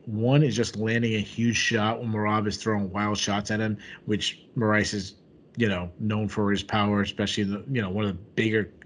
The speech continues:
punchers, maybe the biggest puncher in, in the, you know, lower weight classes.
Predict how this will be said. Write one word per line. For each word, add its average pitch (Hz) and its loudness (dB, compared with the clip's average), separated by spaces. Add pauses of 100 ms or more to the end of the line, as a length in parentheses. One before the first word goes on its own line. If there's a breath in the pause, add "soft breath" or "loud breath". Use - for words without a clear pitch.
(360 loud breath)
punchers, 110 0
maybe 110 0
the 101 -2
biggest 104 2
puncher 107 2
in, 107 -4
in 117 0
the, 104 0 (920 loud breath)
you 127 4
know, 98 -2
lower 107 4
weight 101 0
classes. 107 -2